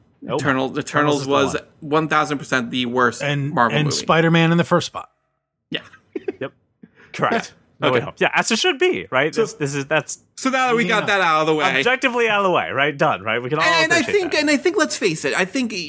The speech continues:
Speaker 2: anybody would agree with us, right?
Speaker 1: The
Speaker 2: Like,
Speaker 1: so here's, here's my thought on this, right? Which is, we just talked about how successful Disney Plus series were, right? And how we enjoyed them and got the opportunity. In my opinion,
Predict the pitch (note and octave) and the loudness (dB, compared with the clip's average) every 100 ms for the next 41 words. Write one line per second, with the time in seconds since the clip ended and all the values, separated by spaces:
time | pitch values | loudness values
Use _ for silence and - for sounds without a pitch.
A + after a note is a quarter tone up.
0 | E3+ - A3+ C#4 F#3+ D3 C#3 C3 B2+ A#2+ | -12 -2 0 2 2 2 0 -2 -2 -4
1 | B2+ A2+ - - - - - D3 G3 F#3+ | -4 -6 -10 -16 -18 -16 -6 0 0 0
2 | D#3 E3 D#3+ - - - A3 G3+ - _ | 0 0 -2 -8 -12 -2 0 0 -2 _
3 | - C#4 D#4+ D4+ - F#3+ C#4+ A#3 G#3 A3 | -2 0 0 -2 -4 -2 0 0 0 2
4 | D3+ G2+ D2 - B2+ C#3 - - C#3+ D3+ | 2 -2 -6 -2 -2 -2 -10 -6 -2 0
5 | - C#3 B2+ B2 - _ - C#3+ B2 G#3+ | 2 2 0 -4 -10 _ -4 -2 2 0
6 | - G3+ E3+ D3 C3 - C#3+ D3+ - - | 0 -2 -2 -2 -2 0 0 0 -4 -4
7 | C3 A#2 - G2+ F#2+ - A2+ C3 B2 A#2+ | -2 -2 -4 -4 -6 -8 -4 -2 -2 -6
8 | - A#2 - A2 A2+ D3+ - - _ - | 0 0 0 -4 -2 -4 -6 -12 _ -4
9 | D3+ F3 G#3 _ D3+ F#3 - C3+ C#3 C3+ | 0 0 0 _ -2 0 -2 -2 0 0
10 | C3+ A2+ G#2 G#2+ A2+ C#3 B2+ A#2 A2+ A2+ | -2 -4 -2 -2 -2 -4 -2 -2 0 0
11 | A2 - A#2+ C#3+ D#3 - E3+ G#3 F3+ F3+ | 0 -4 -2 0 0 0 2 2 4 2
12 | E3 C#4 D#3+ F2+ A#2+ | 0 -2 -2 -6 -10